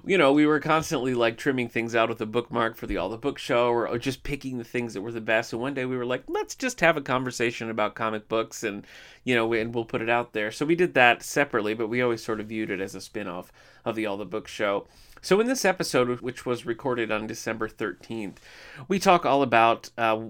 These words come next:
you know, w-, what we've been reading that week in comic books, and we have a recurring segment where I pull one of the, one of the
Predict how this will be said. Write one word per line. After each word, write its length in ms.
you 120
know, 120
w-, 180
what 160
we've 140
been 160
reading 300
that 160
week 200
in 100
comic 360
books, 300
and 240
we 80
have 100
a 40
recurring 460
segment 520
where 680
I 180
pull 360
one 160
of 60
the, 120
one 160
of 60
the 160